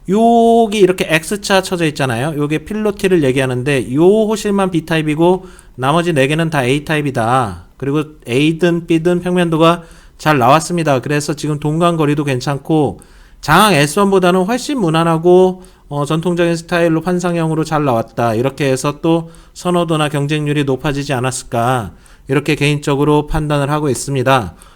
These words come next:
에스파이브 블록은 에스식스 블록에 비해서 제가 세대수도 많고 다양한 타입들이 이렇게 주거를 하기 때문에, 어, 이런 측면에서는 에스식스 블록보다 더 인기가 많을 것이고 향후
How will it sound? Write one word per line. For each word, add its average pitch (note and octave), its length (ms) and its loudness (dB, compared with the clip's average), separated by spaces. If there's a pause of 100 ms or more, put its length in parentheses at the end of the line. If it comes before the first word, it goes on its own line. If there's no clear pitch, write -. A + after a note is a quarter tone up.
(120)
에스파이브 D#3+ 580 0
블록은 D#3 380 2
에스식스 D#3+ 680 -2 (160)
블록에 D3 340 0
비해서 C3+ 360 0
제가 C3 300 2
세대수도 E3 440 -2
많고 D3+ 600 0 (280)
다양한 D3 380 0
타입들이 D3 420 -2
이렇게 C3+ 380 0
주거를 C#3+ 380 0
하기 D3 160 -4
때문에, B2 680 -2 (440)
어, A#2+ 220 0
이런 E3+ 320 2
측면에서는 D#3 800 -2
에스식스 D#3+ 640 -4
블록보다 D3+ 580 -2
더 C#3 160 0
인기가 C3+ 320 -4
많을 B2+ 280 -4
것이고 C#3 340 -4
향후 E3+ 400 -2